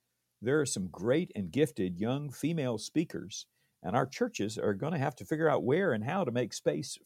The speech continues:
for them to be able to use their gifts. So the Next Gen Preacher Search is one of those, uh, projects. Uh, and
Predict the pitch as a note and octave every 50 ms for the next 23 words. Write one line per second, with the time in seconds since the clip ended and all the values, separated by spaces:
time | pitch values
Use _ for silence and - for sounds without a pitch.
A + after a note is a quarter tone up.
0 | _ - B2 A2+ A2+ C3 C#3+ D3 C3+ - C3 A2+ B2 A2+ G#2 B2 D3 C#3+ B2+ A2+
1 | - A#2 F#2+ F2+ A#2 B2+ C3+ C#3+ C3 A2 A#2 A#2+ C3 C3 G#2 F2 C3+ E3 - -
2 | _ _ - - - - _ _ _ _ _ _ _ _ _ - - D3+ C3+ C3
3 | - - - G2+ B2 C3+ C#3 E3 D#3+ - - - F3 E3 D3 - - F3 D#3+ -
4 | D3+ C#3 C3+ - C#3 D3 D3 - - C#3 B2+ - B2+ C#3 C#3 B2+ G#2+ F2+ D#2+ E2
5 | E2+ F2 E2+ - - - - - _ - C2 A1 - D#2 - - _ - - G2
6 | D#2 - - G#2 - - - _ - - - _ _ _ _ _ - - _ _
7 | _ _ _ _ E2+ D#2+ E2 E2 D#2+ D#2+ - - - G2+ F#2